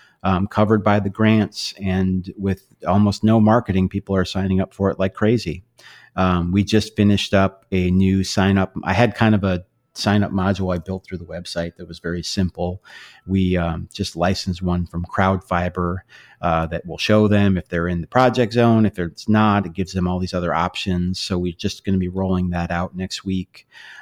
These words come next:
Um, people have been so excited. Um, the harder thing has been, you know, just like anything else, you have to figure out who is the target community you've got to market to. Um, for me, I've had to do a lot of marketing to our board to accept these loan projects,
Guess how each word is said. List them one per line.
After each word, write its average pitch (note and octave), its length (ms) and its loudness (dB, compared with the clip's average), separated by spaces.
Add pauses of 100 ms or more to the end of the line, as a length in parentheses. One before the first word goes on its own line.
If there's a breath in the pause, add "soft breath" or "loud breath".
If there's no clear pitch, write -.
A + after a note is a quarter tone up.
Um, F2+ 440 -2
people D#3+ 240 4
have A#2+ 120 4
been G#2+ 180 4
so B2 220 4
excited. F#2 540 0 (100)
Um, G2+ 520 4 (380 soft breath)
the B2 100 2
harder D#3 260 6
thing C#3 240 4
has A2+ 160 2
been, A2+ 400 4
you A#2+ 140 2
know, A2+ 60 2 (160)
just F3 220 0
like D#3 160 4
anything C3 340 4
else, A#2+ 300 2
you A#2+ 120 0
have A#2 200 2
to A2 140 0
figure A2+ 340 2
out G#2 300 4
who - 500 0
is B2+ 160 0
the A2 180 4
target G#2+ 440 0
community G2+ 520 2
you've F#2 280 0
got G#2+ 180 2
to A2+ 80 2
market E2 460 -2
to. F2+ 340 -4 (440 loud breath)
Um, F2 480 0
for A2 120 2
me, C3 240 6
I've A2 160 4
had G#2+ 160 2
to G2+ 60 -2
do G#2 160 2
a G2 40 2
lot G2 220 2
of F2+ 80 -4
marketing F#2+ 500 0
to F#2+ 140 -4
our E2 160 0
board G#2 560 2
to G2 140 -4
accept - 560 -2
these F2+ 360 -6
loan A#2 320 4
projects, E2+ 720 -4